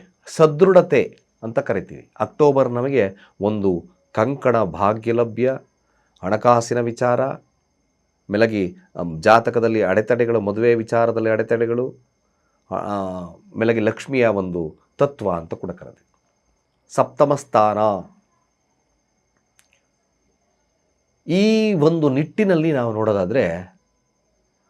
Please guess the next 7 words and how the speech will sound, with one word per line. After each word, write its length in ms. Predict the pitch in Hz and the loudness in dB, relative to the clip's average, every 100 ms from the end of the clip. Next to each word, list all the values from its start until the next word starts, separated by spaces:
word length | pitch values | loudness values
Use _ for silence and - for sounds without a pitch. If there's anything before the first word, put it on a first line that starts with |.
| _ _ 87 | _ _ -6
ಮ್ಯಾಕ್ಸಿಮಮ್ 800 | 104 131 - - 180 180 180 | -4 -4 -8 -6 -2 0 0
ಎಲ್ಲರಿಗೂ, 440 | 92 107 151 160 143 | -2 0 2 2 -2
ದ್ವಾದಶ 480 | 90 92 127 143 156 | 0 2 4 4 4
ರಾಶಿಗಳೆಲ್ಲರಿಗೂ 1000 | 151 151 151 160 160 160 165 170 175 | 6 6 6 4 6 6 8 8 6
ಸಹಿತವಾಗಿ 540 | 165 170 160 165 160 165 | 4 0 4 4 4 4
ಇದನ್ನ 240 | 151 151 | 0 2
ಮಾಡ್ಕೋಬಹುದು. 680 | 143 135 127 113 92 92 _ | 2 0 -2 -6 -8 -10 _